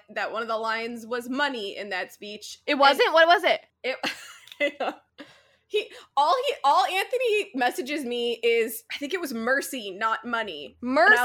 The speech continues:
Speaker 2: Mercy
Speaker 1: like,
Speaker 2: makes so much more sense!
Speaker 1: And I was like,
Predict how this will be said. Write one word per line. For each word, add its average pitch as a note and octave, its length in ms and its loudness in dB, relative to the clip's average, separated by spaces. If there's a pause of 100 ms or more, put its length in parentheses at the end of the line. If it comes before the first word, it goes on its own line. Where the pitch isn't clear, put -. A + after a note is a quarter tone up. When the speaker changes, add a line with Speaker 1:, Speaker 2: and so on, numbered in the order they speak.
Speaker 2:
Mercy G#4 60 6
Speaker 1:
like, G4 100 6
Speaker 2:
makes F#4+ 200 -2
so G#4+ 180 2
much G#4 240 0
more G#4+ 180 2
sense! G#4+ 680 0
Speaker 1:
And C#4 100 2
I D#4 80 2
was - 80 -2
like, D#4 280 -2